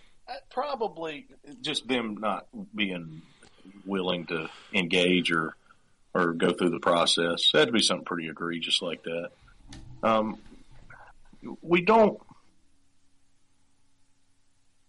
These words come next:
that's typically not the way, you know, things work. I mean, there's a lot of stuff out there. And you, I mean, you've seen,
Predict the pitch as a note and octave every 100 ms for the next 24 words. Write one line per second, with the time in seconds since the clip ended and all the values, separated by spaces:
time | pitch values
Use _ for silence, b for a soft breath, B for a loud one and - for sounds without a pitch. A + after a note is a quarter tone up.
0 | _ F3 F#3 - F3 D#3 C#3 B2 G#2 G2+
1 | G#2 A#2 - _ G#2+ G2 F2+ G2+ G2 F#2+
2 | F#2 E2+ - _ _ _ _ _ _ _
3 | _ _ _ _ G2+ F2+ F2 - G#2+ F#2+
4 | F#2 E2+ - - F2+ F2 E2 D2+ - G#2
5 | G2+ G#2 G2+ G#2 B2+ D#3+ - - A2+ A2
6 | C#3+ G#2 A#2 G2 F#2 G2 A2+ F2 F#2 F2
7 | G#2 G2 A#2+ A2